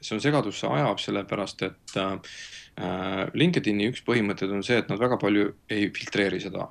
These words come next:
feed'i, eks, et kui sa oled kedagi, mingit, mingit, äh, äh, ettevõtet hakanud jälgima,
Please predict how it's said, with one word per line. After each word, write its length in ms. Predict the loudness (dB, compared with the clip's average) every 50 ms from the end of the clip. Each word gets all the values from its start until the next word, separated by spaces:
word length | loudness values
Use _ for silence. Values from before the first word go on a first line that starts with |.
| -8 -2
feed'i, 320 | -2 0 0 0 -4 -8 -10 -8
eks, 160 | -10 -10 -12
et 60 | -10 -8
kui 140 | -6 -4 -2
sa 80 | -2
oled 100 | -2 -2 0
kedagi, 640 | -2 0 0 0 0 -2 0 0 0 0 0 0 0 0
mingit, 320 | 0 0 0 -2 -4 -6 _ _ _ -14 -14 -12 -10 -6
mingit, 600 | -4 -2 -2 0 0 -2 -4 -4 -10 _ _ -2 -2
äh, 240 | 0 0 -2 -2 -4 -6 -8 -14 -18 -18 -20 -16 _ -8
äh, 240 | -6 -4 -2 0 0 0
ettevõtet 420 | 0 0 0 0 0 -2 -2 -2 0
hakanud 320 | 0 0 2 2 2 4
jälgima, 540 | 6 4 6 4 4 2 4 4 4 4